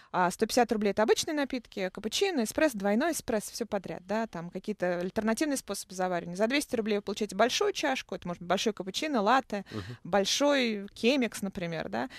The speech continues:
Speaker 1: и за двести пятьдесят вы получаете наши авторские напитки, то есть то, для чего мы специально варим сиропы, ищем какие-то ингредиенты, а, и делаем что-то, чего не делает никто больше.
Speaker 2: Мгм.
Speaker 1: С этим вообще всё понятно. Что касается, м,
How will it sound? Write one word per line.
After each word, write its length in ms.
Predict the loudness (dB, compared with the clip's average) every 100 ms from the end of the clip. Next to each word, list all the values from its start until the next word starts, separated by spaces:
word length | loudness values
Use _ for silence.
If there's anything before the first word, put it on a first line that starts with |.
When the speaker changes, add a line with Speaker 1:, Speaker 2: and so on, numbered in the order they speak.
| -4
Speaker 1:
и 80 | 4
за 100 | 6
двести 240 | 6 2
пятьдесят 220 | -2 -2
вы 60 | -2
получаете 300 | -2 -2 -2
наши 180 | 0 2
авторские 400 | 0 0 -10 -8
напитки, 400 | -10 -8 -10 -12
то 80 | -16
есть 100 | -2
то, 100 | -2
для 120 | -2 -2
чего 200 | 0 0
мы 100 | 0
специально 420 | -2 -2 0 0
варим 240 | -2 -2
сиропы, 560 | -2 2 2 2 0 0
ищем 220 | -2 -6
какие-то 300 | -8 -8 -6
ингредиенты, 680 | -6 -4 -2 0 0 0 -4 -6 -18 -16 -4
а, 240 | 0 2
и 40 | 2
делаем 280 | 2 2 2
что-то, 280 | -2 -2 -2
чего 200 | -2 -2
не 100 | 0
делает 340 | 0 0 -2
никто 640 | -8 -4 -2 -2 -4 -8 -12 _
больше. 600 | -20 -8 -4 -4 -6 -8
Speaker 2:
Мгм. 260 | -8 -8 -12 -18 -20 _ _
Speaker 1:
С 240 | -12 0 2
этим 220 | 4 2
вообще 220 | 2 0
всё 160 | 0 -2
понятно. 400 | 0 0 -2 -4
Что 160 | -4
касается, 500 | 0 2 2 0 -2 0 2 0
м, 380 | -4 -6 -10